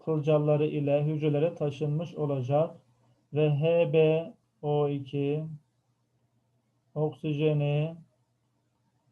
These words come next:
hemoglobin doku kılcallarında bırakıyor. Peki başka hangi tepkimeleri gerçekleşir akciğer kılcallarında? Hemen sırasıyla yazalım.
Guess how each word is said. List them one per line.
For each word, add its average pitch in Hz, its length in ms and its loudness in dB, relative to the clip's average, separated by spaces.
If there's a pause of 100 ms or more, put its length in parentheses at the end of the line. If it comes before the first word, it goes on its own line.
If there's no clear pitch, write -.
(220)
hemoglobin 147 920 -2 (240)
doku 143 260 -6
kılcallarında 139 720 -4
bırakıyor. 139 440 -2 (480)
Peki 208 220 -2
başka 196 320 4
hangi 220 200 0
tepkimeleri 180 580 -2
gerçekleşir 156 760 -2
akciğer 156 460 0
kılcallarında? 147 640 0
Hemen 175 200 -2
sırasıyla 180 500 -2
yazalım. 165 680 2